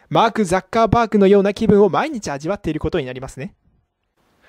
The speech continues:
チョコをバクバク食べるのとは違って、笑顔でいることが多ければさらに健康になれるのです。笑顔はコルチゾールやアドレナリン、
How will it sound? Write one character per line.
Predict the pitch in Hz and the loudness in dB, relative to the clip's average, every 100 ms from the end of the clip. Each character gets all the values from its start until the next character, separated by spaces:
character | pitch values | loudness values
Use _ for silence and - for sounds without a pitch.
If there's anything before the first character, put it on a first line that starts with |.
| _ | _
チ | - | 0
ョ | 302 | 2
コ | 311 269 | 4 4
を | |
バ | 185 | 4
ク | 240 | 2
バ | 220 | 2
ク | 208 | 2
食 | - 165 | 0 2
べ | 208 | 4
る | |
の | 202 196 | 2 2
と | 220 | 2
は | |
違 | 185 160 | 2 2
っ | 202 | 0
て、 | - 135 - | 2 -2 -2
笑 | 196 | -2
顔 | 247 240 | 2 4
で | 208 | 4
い | 185 | 2
る | 202 | 2
こ | 208 | 2
と | 214 | 2
が | 160 | 0
多 | 143 220 | 0 0
け | 185 | 0
れ | 165 | -2
ば | 123 | -4
さ | - | -8
ら | 262 | -8
に | 294 170 | -8 -8
健 | 143 175 | -8 -6
康 | 175 175 | -2 -2
に | |
な | 147 | -4
れ | 143 | -4
る | 151 | -6
の | 120 107 | -8 -12
で | |
す。 | 117 - - _ _ _ _ _ _ | -16 -18 -20 _ _ _ _ _ _
笑 | 185 | -2
顔 | 220 196 | 2 2
は | 165 | 0
コ | - 190 | -2 -4
ル | 233 | -4
チ | 240 | -4
ゾ | 247 | -2
ー | 233 | 0
ル | |
や | 190 123 | 0 -4
ア | 127 | -4
ド | 165 | -4
レ | |
ナ | 175 | -4
リ | 170 | -8
ン、 | 156 | -10